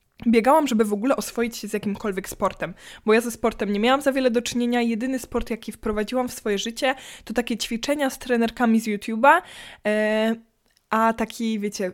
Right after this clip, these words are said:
taki prawdziwy, jeden konkretny sport nigdy w życiu. I w zeszłym roku właśnie odkryłam to bieganie, w zeszłym roku, w zeszłym sezonie, że wakacje, w takim, e, sensie, bo jeszcze nie minął rok od tamtego momentu, zajawiłam się na to, żeby w ogóle zacząć biegać. I wiecie, taka pierwsza dziesiątka, nieważne, że ten czas był mały,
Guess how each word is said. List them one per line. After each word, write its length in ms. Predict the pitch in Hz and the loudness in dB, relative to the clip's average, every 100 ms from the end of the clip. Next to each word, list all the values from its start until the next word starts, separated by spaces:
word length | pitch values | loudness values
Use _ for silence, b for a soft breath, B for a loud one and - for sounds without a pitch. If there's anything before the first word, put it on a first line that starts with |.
| - - _ _ _ 220 | -8 -20 _ _ _ -10
taki 160 | 208 | -8
prawdziwy, 540 | 202 220 214 247 247 254 | 0 2 4 2 2 6
jeden 320 | 247 240 233 | 8 8 6
konkretny 460 | 233 220 247 240 220 | 2 0 0 0 -2
sport 440 | - 214 247 - _ 214 | 2 2 2 -4 _ 2
nigdy 440 | 220 226 208 240 | 6 6 4 0
w 60 | 247 | 0
życiu. 380 | 240 - 202 202 | 0 -2 -6 -4
I 80 | 220 | -4
w 40 | 208 | 0
zeszłym 340 | 247 254 240 | 0 2 2
roku 320 | 208 208 285 - B B B - | 2 2 0 0 B B B 2
właśnie 460 | 208 - 226 220 | 2 4 2 2
odkryłam 460 | 208 - - 233 214 | 0 -6 0 0 0
to 80 | 214 | 0
bieganie, 400 | 196 202 214 214 | 0 2 2 0
w 40 | |
zeszłym 260 | 247 254 254 | 0 0 0
roku, 200 | 208 185 | -2 -4
w 100 | 202 | -4
zeszłym 300 | 254 262 262 | -2 -2 -4
sezonie, 420 | 254 233 202 190 | -2 0 0 -2
że 100 | 202 | -6
wakacje, 500 | 214 220 190 - 185 - | -4 -6 -6 -8 -12 -14
w 100 | - | -2
takim, 500 | 220 208 180 - 170 | -2 -2 -10 -10 -12
e, 120 | 196 | -12
sensie, 400 | - 185 - 214 | -10 -10 -8 -6
bo 120 | 190 | -2
jeszcze 220 | 208 - | -2 -2
nie 80 | 208 | -2
minął 260 | 208 190 180 | 0 0 -2
rok 260 | 170 - | -4 -6
od 160 | 190 - | -8 -6
tamtego 320 | 185 190 185 | -10 -8 -8
momentu, 500 | 180 175 165 214 302 359 B B B B | -6 -6 -6 2 2 2 B B B B
zajawiłam 440 | 208 220 226 285 285 | 0 2 4 2 0
się 140 | 247 | -2
na 60 | 233 | -2
to, 80 | |
żeby 160 | 226 220 | -2 -4
w 80 | 214 | -2
ogóle 180 | 214 214 | 0 0
zacząć 360 | 214 214 208 | -2 -2 0
biegać. 340 | 196 185 175 196 | 0 0 -2 0
I 40 | |
wiecie, 260 | 196 190 185 | 0 0 -4
taka 220 | 180 196 | -6 -4
pierwsza 340 | 214 - 208 | -4 -4 -2
dziesiątka, 680 | 202 226 262 240 - 226 220 | -2 2 2 2 0 2 4
nieważne, 360 | 226 262 277 269 | 4 2 0 -4
że 120 | 247 | -4
ten 160 | 240 | -2
czas 200 | 226 226 | -2 -2
był 140 | 208 214 | -2 0
mały, 380 | 208 196 214 | 2 4 4